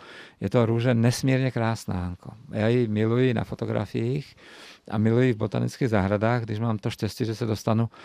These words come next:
do té botanky v období, kdy kvete, protože to je doba takové té jarní sezóny, kdy se moc nedostaneme. Ale už spějeme k tomu,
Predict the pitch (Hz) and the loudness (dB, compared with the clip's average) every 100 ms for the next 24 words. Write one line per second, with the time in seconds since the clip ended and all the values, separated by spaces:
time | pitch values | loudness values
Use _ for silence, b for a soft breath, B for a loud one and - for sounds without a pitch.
0 | B B - 107 113 107 104 113 113 113 | B B -6 -2 0 0 0 0 0 0
1 | 104 120 110 110 117 - 107 123 - 104 | 0 0 0 2 0 -2 -2 -4 -6 -8
2 | 110 107 - - 113 107 98 113 113 - | -6 -6 -8 -4 0 2 2 0 0 -8
3 | 110 113 98 110 107 107 117 110 104 110 | -8 -6 0 2 2 2 0 0 0 0
4 | 117 107 117 113 101 101 - 104 110 120 | -2 -2 -4 -4 -2 -4 -4 0 2 0
5 | - B B B - 123 - 147 - - | -2 B B B -2 0 0 -4 -4 0
6 | 123 139 143 - 98 113 | 2 2 -2 0 2 2